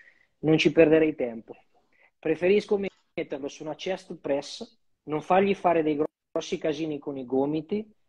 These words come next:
assicurarmi che se cede è perché il petto non si contrae più,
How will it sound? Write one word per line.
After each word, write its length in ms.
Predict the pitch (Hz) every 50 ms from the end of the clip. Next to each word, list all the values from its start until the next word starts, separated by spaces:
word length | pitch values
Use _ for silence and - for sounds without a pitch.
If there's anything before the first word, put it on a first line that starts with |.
| _ _ -
assicurarmi 1040 | 147 151 - - - 175 143 - 170 175 180 185 190 196 202 190 185 175 165 - _ _
che 480 | _ - 185 175 170 160 147 131 _ _ _ _
se 260 | _ - - - 151
cede 420 | - - - 170 180 185 175 170 160
è 40 |
perché 260 | - - 147 147 - 156
il 100 | 147 -
petto 340 | - 165 160 156 - 160
non 120 | 151 143 135
si 160 | - - 143
contrae 440 | - 143 139 131 - 139 135 131 123
più, 360 | - 143 147 170 202 226 -